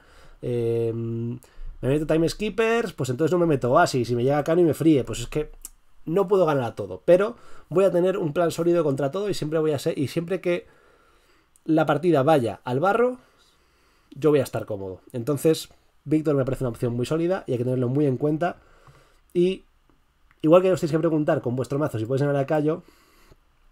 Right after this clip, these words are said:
luego os tenéis que preguntar, ¿cómo ganamos a Víctor?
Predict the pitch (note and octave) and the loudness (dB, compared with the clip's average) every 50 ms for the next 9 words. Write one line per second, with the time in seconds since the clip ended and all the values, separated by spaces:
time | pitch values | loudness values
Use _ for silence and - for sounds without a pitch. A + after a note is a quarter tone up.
0 | _ _ _ _ _ - _ - - _ _ - D3 D#3 D#3 D#3+ C3 C#3+ B2+ C#3+ | _ _ _ _ _ -20 _ -20 -20 _ _ 0 2 2 4 4 2 0 0 0
1 | C3+ C3+ B2+ B2+ A#2 A2+ A2+ G#2+ - - G3+ B3+ B3+ A#3+ A#3 G#3+ G#3 G3+ - D#3 | 0 0 0 -2 -2 -2 -4 -8 -8 -6 -4 -2 -2 0 0 0 0 -2 -2 -2
2 | B2+ A2 F#2+ - - - - | -4 -4 -4 -8 -14 -18 -20